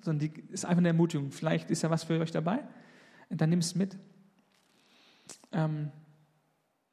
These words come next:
wenn du besser zuhören willst,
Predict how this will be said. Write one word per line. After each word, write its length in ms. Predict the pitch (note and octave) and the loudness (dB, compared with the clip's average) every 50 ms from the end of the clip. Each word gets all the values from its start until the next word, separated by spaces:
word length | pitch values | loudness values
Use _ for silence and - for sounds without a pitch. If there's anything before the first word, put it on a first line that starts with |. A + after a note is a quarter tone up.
| _ _ _ _ _ _ _ _ _ _ _ _ _ _ _ _ - _ _ _ _ _ _ | _ _ _ _ _ _ _ _ _ _ _ _ _ _ _ _ -20 _ _ _ _ _ _
wenn 100 | E3 D#3+ | 0 2
du 60 | E3 | 4
besser 220 | F3 F#3+ F#3+ F#3+ | 2 2 2 -2
zuhören 380 | - - - A#3+ G#3+ G3 F3+ D#3 | -4 -2 0 2 2 2 2 0
willst, 400 | D3+ C#3+ B2+ - - - - | 0 -2 -4 -4 -10 -14 -18